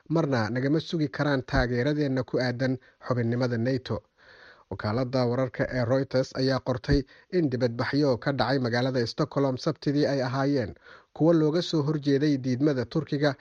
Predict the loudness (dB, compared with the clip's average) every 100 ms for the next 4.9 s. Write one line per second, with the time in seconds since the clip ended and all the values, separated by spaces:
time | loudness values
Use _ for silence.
0 | -12 -4 -4 0 0 0 0 -2 -2 0
1 | -2 -4 -4 0 2 2 -2 -2 -2 -2
2 | -2 -2 0 0 0 -2 -4 -6 -20 -20
3 | -20 _ -8 -2 -2 0 -2 0 -4 0
4 | 0 0 -2 -4 -4 0 0 0 -2